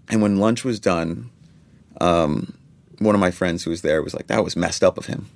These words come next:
Like, but David said, "Hey, can I talk to you?" And he pulled me aside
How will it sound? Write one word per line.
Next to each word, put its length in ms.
Like, 280
but 160
David 300
said, 160
"Hey, 120
can 120
I 60
talk 220
to 100
you?" 100
And 120
he 60
pulled 340
me 100
aside 580